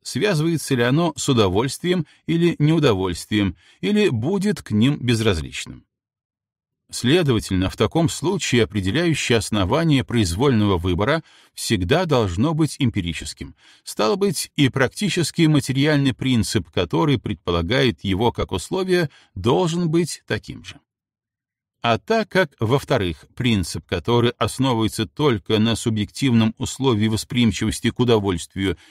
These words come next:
или неудовольствию, которое всегда познаётся только эмпирически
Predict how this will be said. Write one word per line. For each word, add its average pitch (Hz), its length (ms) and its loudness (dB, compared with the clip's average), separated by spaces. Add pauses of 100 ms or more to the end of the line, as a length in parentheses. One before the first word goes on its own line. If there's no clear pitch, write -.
(100)
или 110 220 4
неудовольствию, 104 960 0 (320)
которое 107 440 0
всегда 87 520 -2
познаётся 98 560 -4
только 117 340 -4
эмпирически 107 840 -2